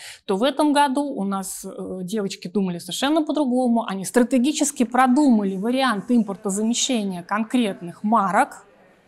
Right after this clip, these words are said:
которые ушли с нашего рынка, и просто сделали русскую версию, практически ушедшей с рынка одежды. Это стратегически, экономически очень правильно. Если есть готовая аудитория, готова это покупать,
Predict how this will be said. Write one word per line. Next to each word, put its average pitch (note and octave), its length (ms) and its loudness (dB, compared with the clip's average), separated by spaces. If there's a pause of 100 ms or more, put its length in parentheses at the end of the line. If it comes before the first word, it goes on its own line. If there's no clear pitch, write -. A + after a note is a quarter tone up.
которые B3+ 460 0
ушли B3+ 220 -2
с B3+ 100 -6
нашего B3 400 -2
рынка, B3+ 200 2
и B3 140 -6
просто E4 420 0
сделали D4+ 720 0
русскую A#3 720 -4
версию, G#3 640 -2 (500)
практически C4 720 -2 (180)
ушедшей C4 440 -2
с - 80 -6
рынка B3+ 260 2
одежды. G#3 480 -4
Это G3 160 -4
стратегически, A3 720 -4
экономически G#3+ 600 -4
очень C4 240 -2
правильно. F#3+ 560 0 (100)
Если G3 240 -4
есть G3 180 -4
готовая C4 360 -2
аудитория, A#3+ 480 -2
готова F#3+ 400 -2
это C4 120 -4
покупать, A3+ 640 -4